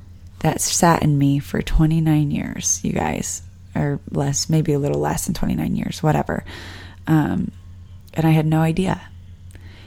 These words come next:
And it was affecting the way I looked at the world. It was affecting the way that I looked at relationships. It was affecting the way that I acted in relationships. Um,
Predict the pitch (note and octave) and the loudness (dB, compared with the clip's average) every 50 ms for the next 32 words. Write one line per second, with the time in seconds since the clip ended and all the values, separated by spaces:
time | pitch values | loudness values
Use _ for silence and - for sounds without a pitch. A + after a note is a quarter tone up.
0 | - - - D#3 D#3 D3 - D3 C#3+ C#3+ D3 C3+ - D3+ D3 - - D3 C#3+ C#3 | -20 -6 0 2 2 2 2 2 0 0 -2 -2 -2 -2 -4 -2 -2 -2 -2 0
1 | C#3 C#3 C3+ C#3+ C#3+ C#3+ D3 D3 D3 - - - - - E3 D#3 - - - - | 0 0 0 0 0 0 -2 -2 -4 -6 -8 -10 -6 -4 -4 -2 0 0 0 2
2 | G3 A3 A#3 - - - - - - - - - - - - D#3+ - - C#3+ - | 2 2 0 0 -4 -10 -12 -16 -16 -18 -18 -18 -10 -6 -4 -2 0 0 0 -2
3 | D3 C#3+ - - - D3 - - C#3+ C#3+ C#3+ C#3+ C3+ C3+ C#3 - C#3 C#3+ C#3 C#3 | -2 -4 -4 -4 -4 -6 -6 -4 -4 -4 -2 -2 -2 -2 -2 -2 -2 -2 -2 -2
4 | C#3 C#3 C#3 C3+ C3+ - C#3 C#3+ C#3 C3+ C#3 C#3 C3+ - - - - - - - | -2 -2 -2 -2 -2 -2 -2 -2 -2 0 -2 -2 -2 -2 -4 -4 -2 -2 -4 -2
5 | - C#3 C#3+ C#3 - - - F3 F3+ G3+ - - - F#3+ F#3+ G#3 G#3 - - - | -2 -2 -2 -2 -2 -2 -2 -2 -2 -2 -2 -2 0 -2 -2 -2 -4 -4 -6 -6
6 | - - - - - - - - - D3+ D#3 - - C#3+ D3 C#3 C3+ C3+ C3+ C3+ | -6 -10 -14 -16 -18 -18 -18 -8 -4 -2 -2 0 0 0 0 0 0 0 0 0
7 | C3+ C3+ - - - C#3+ - - D3+ D3 C#3+ - D3+ D3+ D3+ D#3 C#3+ D3+ D#3 D#3+ | -2 -4 -6 -6 -6 -4 -2 -2 -2 -2 -2 -2 -2 0 0 2 4 4 4 4
8 | D#3 E3+ E3 E3 E3 - - - - A3 G3+ - - D3 C#3 C#3 C3+ C3+ C3+ C#3 | 4 4 2 2 2 0 -2 -2 -2 -2 0 0 0 2 2 2 0 0 0 -2
9 | C3+ C3+ C3+ C3+ - - - D3 C3 C3+ - - C#3 C3+ C3+ C#3+ - - - - | -2 -2 -2 -2 -2 -4 -2 -4 -4 -4 -4 -6 -6 -6 -6 -4 0 2 2 2
10 | - - D3+ C#3+ C3+ C#3 C#3+ - - - - | 2 0 0 0 0 0 -2 -4 -4 -6 -8